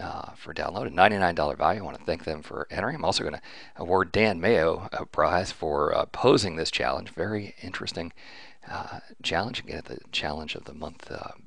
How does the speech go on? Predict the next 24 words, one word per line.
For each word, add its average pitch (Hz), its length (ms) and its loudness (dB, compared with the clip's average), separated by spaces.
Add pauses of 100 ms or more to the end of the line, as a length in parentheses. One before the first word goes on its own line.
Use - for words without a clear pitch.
(120)
back - 380 -6 (440)
alive 80 680 0
again. 78 680 -4 (240)
And 123 100 8
again, 185 200 8
if - 80 2
you're 170 100 0
interested, 175 280 4
go 127 100 10
to 123 40 6
Mister 139 200 2
Excel - 180 4
dot 117 120 8
com 110 200 6
slash 95 400 4
P 151 220 -2
C 127 200 2
nineteen 113 360 0
dot 95 200 6 (120)
S - 180 8
H - 200 -2
T 131 120 0
M 127 80 0
L. 139 220 0